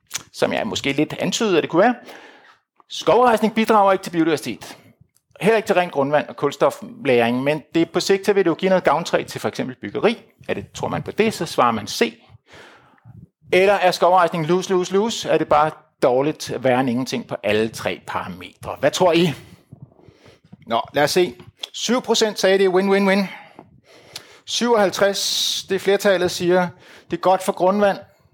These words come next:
og klima, men det er uvæsentligt for biodiversitet.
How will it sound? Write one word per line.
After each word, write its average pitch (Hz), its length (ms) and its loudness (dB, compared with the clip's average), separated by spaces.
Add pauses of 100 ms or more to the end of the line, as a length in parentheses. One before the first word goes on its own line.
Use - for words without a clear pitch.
(160)
og - 80 -6
klima, 214 320 2
men 180 160 0
det 175 140 0
er 175 60 0
uvæsentligt 165 600 -4
for 127 80 -10
biodiversitet. 202 720 -2